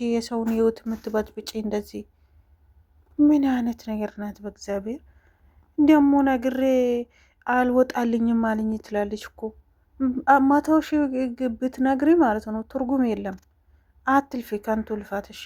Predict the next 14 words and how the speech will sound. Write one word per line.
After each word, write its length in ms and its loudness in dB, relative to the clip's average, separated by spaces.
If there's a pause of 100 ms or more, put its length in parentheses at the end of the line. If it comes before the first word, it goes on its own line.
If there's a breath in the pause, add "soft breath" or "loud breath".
(100)
ወደ 200 0
ህይወትሽ 420 0
ብትመለሽ 680 -6
የተሻለ 560 -8
ነው። 160 -16 (640)
እሺ 240 -2
ያልሽም 420 -2 (460)
ይሻልሻል 600 0
እንደዛው 540 -4
ማለት 320 -2
ነው። 140 -16 (1120)
ስለዚህ 440 2 (760)
ከዮ-፣ 300 2 (500)
ከብሩኬና 920 -2